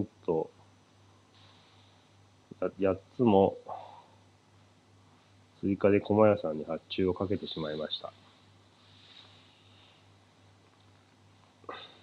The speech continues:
えー、なので、フィンカ届くの楽しみです。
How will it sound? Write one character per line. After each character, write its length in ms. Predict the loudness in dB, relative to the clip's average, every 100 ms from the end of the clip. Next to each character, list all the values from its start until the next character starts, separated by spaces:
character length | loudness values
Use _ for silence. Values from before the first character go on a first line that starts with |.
| -20 -16 -6
え 180 | -4
ー、 20 | -2
な 140 | -4
の 140 | -4
で、 140 | -8 -8
フ 80 | -6
ィ 60 |
ン 40 | -6
カ 120 | -6
届 240 | -4 -6
く 120 | -6 -10
の 140 | -10
楽 100 | -10
し 100 | -6
み 120 | -6
で 100 |
す。 40 | -6